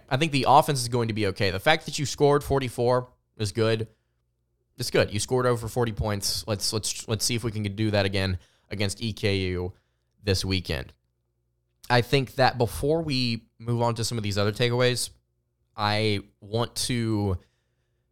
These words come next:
briefly share my thoughts on something, uh, that has to do with, with college football and the rule changes. So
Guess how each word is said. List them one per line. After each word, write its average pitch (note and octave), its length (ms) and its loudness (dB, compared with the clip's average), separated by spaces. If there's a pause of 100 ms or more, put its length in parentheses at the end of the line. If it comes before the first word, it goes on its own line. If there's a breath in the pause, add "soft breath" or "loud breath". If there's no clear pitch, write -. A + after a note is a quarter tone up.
(140)
briefly D#3 420 2
share D3+ 200 2
my C3+ 180 2
thoughts B2+ 300 2
on C#3+ 140 -2
something, D3+ 380 -4 (600)
uh, G#2+ 280 0 (100)
that A2 180 2
has A#2+ 220 2
to A#2 80 -4
do A2+ 100 -2
with, A2+ 220 -4
with G#2+ 160 -4
college A#2 260 4
football A#2 300 -2
and A2 100 -2
the G2 60 -2
rule G#2 180 -2
changes. C3+ 440 -4 (100)
So C3 500 4